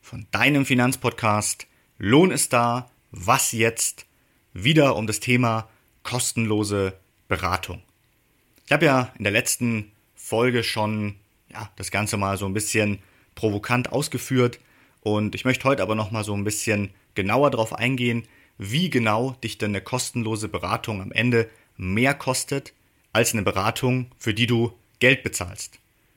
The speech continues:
Das klingt erstmal paradox und vielleicht auch ein bisschen verrückt, aber ich habe hier gleich mal einen kleinen Rechenbeitrag oder, ja, kleines Rechenbeispiel für dich. Stell dir vor, du willst einmalig fünftausend Euro investieren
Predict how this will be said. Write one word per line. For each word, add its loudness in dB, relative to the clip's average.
Das -8
klingt 4
erstmal 0
paradox -4
und -10
vielleicht -10
auch -14
ein -12
bisschen -8
verrückt, -2
aber 2
ich -10
habe -6
hier 2
gleich -2
mal 0
einen -8
kleinen -2
Rechenbeitrag -4
oder, -6
ja, -10
kleines 0
Rechenbeispiel 0
für -8
dich. -10
Stell 2
dir 4
vor, 2
du -4
willst 0
einmalig -2
fünftausend 0
Euro 0
investieren -2